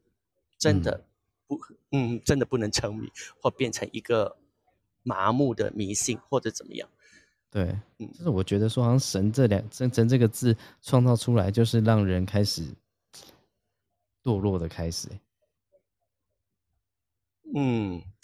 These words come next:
Speaker 2: 因为你会觉得
Speaker 1: 因为完全就会失-，
Speaker 2: 对。
Speaker 1: 出-，失-，失去理智吧，你就会完全是，完全好像是完全所谓基督教徒常会说的，就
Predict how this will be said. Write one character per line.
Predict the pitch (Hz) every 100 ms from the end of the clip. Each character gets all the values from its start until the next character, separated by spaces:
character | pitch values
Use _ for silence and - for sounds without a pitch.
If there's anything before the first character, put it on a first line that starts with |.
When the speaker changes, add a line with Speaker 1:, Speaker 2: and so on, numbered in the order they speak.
| - _ _ 95 90
Speaker 2:
因 |
为 | 160
你 | 123 107
会 |
觉 |
得 |
Speaker 1:
因 |
为 |
完 | 110 107
全 | 98 104
就 | 101 135
会 | 123 123 123
失-， | - -
Speaker 2:
对。 | - -
Speaker 1:
出-， | - 170
失-， | - - 185
失 | 170 - 214 226
去 | - 208
理 | 117 -
智 | - 127
吧， | - - -
你 | 113
就 | 185
会 | - -
完 | 95 101
全 | - 101 98
是， | - 107 - - -
完 | 110
全 | 120 110
好 | 104
像 | 113
是 | 117 135 - - -
完 | 117 120
全 | 123 117 - - _
所 | - 123
谓 | 139 123 _ _
基 | -
督 | 143
教 | 139 139 113 - - _ _ _ _ _
徒 | - 113 101 -
常 | - 110 110
会 | 104
说 | - 110
的， | 95
就 | 98